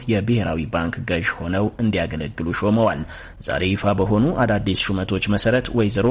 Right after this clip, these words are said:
አለም ፀሐይ ጳውሎስ የጠቅላይ ሚኒስትር ጽህፈት ቤት ኃላፊና የካቢኔ ጉዳዮች ሚኒስትር፣ ዲያቆን ዳንኤል ክብረት የጠቅላይ ሚኒስትሩ የማህበራዊ ዘርፍ አማካሪ ሚኒስትር፣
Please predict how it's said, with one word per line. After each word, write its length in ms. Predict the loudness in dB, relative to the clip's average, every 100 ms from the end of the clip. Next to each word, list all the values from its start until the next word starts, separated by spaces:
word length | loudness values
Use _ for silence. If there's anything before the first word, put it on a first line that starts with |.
| 2
አለም 240 | 0 0 0
ፀሐይ 340 | 0 2 0 0
ጳውሎስ 360 | 2 2 2
የጠቅላይ 400 | 2 0 0 0
ሚኒስትር 400 | 0 0 -2 -2 -2
ጽህፈት 380 | -2 -2 0 0
ቤት 160 | 0 0
ኃላፊና 300 | 0 2 2 2 2 2
የካቢኔ 440 | 0 2 0 0 -4
ጉዳዮች 400 | -6 -6 -4 -2
ሚኒስትር፣ 420 | 0 2 2 2 0 -6 -14 -10
ዲያቆን 400 | -4 -4 -2 -2
ዳንኤል 360 | 0 2 2 2
ክብረት 340 | 2 2 0 0
የጠቅላይ 440 | 0 0 0 0 0
ሚኒስትሩ 340 | -2 -2 0 2
የማህበራዊ 380 | 2 2 2 2 2 2 2
ዘርፍ 280 | 0 0 0
አማካሪ 440 | 0 -2 -4 -4 0
ሚኒስትር፣ 440 | 2 2 2 0